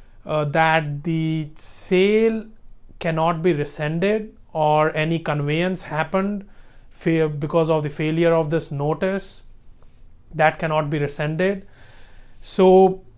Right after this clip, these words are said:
so it's basically a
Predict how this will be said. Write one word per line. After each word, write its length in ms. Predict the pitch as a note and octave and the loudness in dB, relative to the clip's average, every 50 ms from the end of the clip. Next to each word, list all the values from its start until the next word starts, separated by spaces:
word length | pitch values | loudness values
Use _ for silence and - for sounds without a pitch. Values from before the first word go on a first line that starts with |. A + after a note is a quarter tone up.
| - - - - - - - | -20 -20 -20 -20 -20 -20 -14
so 260 | - - F#3+ E3 - | -6 -4 -4 -2 0
it's 280 | G#3 G3+ G3+ G#3 - - | 0 -2 -2 -2 -6 -8
basically 1000 | E3+ C#3+ D#3 F3+ F#3+ F#3+ F#3+ A3+ F#3+ - F#3+ F3+ F3 F3 F3+ F#3 F#3+ F#3+ - - - - - - - - - - - - - | -4 0 4 4 4 4 2 0 0 0 2 2 2 2 2 0 -2 -4 -8 -14 -20 -20 -20 -20 -20 -20 -20 -18 -14 -6 -4
a 440 | F3 E3 E3 D#3+ D#3+ D#3+ E3 D3 | -2 0 0 0 0 0 -2 -2